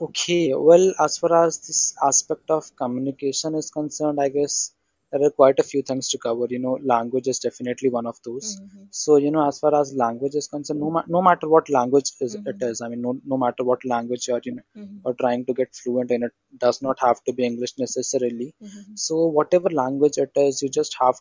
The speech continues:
Speaker 1: to, you know, uh, you cannot expect that you would, you know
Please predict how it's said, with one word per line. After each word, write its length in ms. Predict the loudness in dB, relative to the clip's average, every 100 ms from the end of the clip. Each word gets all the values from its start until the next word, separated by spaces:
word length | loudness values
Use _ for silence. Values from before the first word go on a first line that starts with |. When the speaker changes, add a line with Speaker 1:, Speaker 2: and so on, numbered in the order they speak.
| -4
Speaker 1:
to, 80 |
you 120 | -4 -2
know, 260 | -2 -4 -2
uh, 240 | 0 0 -2
you 100 | -12
cannot 280 | -10 -4 -4 -6
expect 600 | -6 -2 -2 0 -2 2
that 200 | 0 2 -2
you 80 |
would, 200 | 0 0 0
you 60 |
know 240 | -4 -6